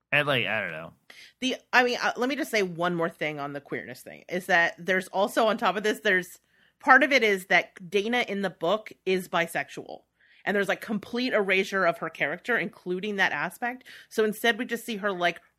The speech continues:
Speaker 2: reluctantly making out for, to, like, for survival purposes, a-, in the
Speaker 1: Uh.
Speaker 2: one place where queerness is happening in the series. And I'm just like,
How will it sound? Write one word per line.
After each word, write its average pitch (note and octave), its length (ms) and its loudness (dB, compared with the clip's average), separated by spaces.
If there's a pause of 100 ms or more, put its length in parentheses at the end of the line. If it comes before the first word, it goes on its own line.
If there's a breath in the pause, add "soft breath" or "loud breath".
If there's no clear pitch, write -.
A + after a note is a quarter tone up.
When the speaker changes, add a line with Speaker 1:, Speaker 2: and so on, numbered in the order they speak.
Speaker 2:
reluctantly G3+ 720 -2
making F3+ 440 -4
out E3+ 300 -2
for, D#3+ 520 -6 (180)
to, - 120 -12
like, D#3+ 260 -6
for G3 160 -2
survival F3 600 0
purposes, - 880 -12 (800)
a-, F3+ 100 -2 (120)
in A#3+ 300 6
the A3 80 4
Speaker 1:
Uh. G#3 60 -4
Speaker 2:
one G#3+ 280 2
place G3+ 360 -4
where F#3 140 -4
queerness E3+ 480 -2
is E3 120 -10
happening C#3 420 -4
in D#2+ 120 -12
the - 100 -12
series. - 640 -16
And F3 100 -6
I'm F3+ 100 -4
just - 260 -20
like, - 200 -20